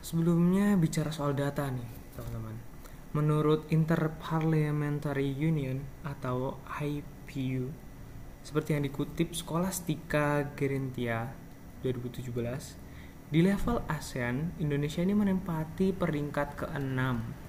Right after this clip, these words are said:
Keenam, teman-teman. Keenam terkait keterwakilan perempuan di parlemen. Sementara di level dunia internasional,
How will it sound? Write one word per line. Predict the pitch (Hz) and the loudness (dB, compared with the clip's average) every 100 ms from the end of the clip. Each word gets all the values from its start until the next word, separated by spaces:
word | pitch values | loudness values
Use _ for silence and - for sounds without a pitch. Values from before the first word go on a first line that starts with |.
| - | -10
Keenam, | - - 175 170 190 170 | -8 0 4 8 8 6
teman-teman. | 117 110 110 110 127 - | 2 0 0 0 -2 -6
Keenam | - 120 123 127 143 165 - - - - - - - - - | -4 -2 0 2 2 0 -2 -10 -12 -12 -12 -12 -12 -12 -4
terkait | - - 135 156 | -4 -2 2 2
keterwakilan | 170 165 151 139 - 139 135 135 | 2 2 2 2 0 0 0 0
perempuan | 131 127 127 123 | -2 0 0 0
di | 123 | 0
parlemen. | 113 110 110 107 107 110 - - - - | -2 -4 -4 -2 -4 -6 -10 -14 -14 -8
Sementara | - 127 123 123 123 123 120 127 | -4 -4 -2 0 0 2 2 4
di | 127 | 4
level | 127 131 139 131 | 2 2 0 2
dunia | 147 180 139 127 | 6 6 6 2
internasional, | 135 131 127 131 156 127 107 110 | -2 -2 -2 -2 -2 -2 -2 -4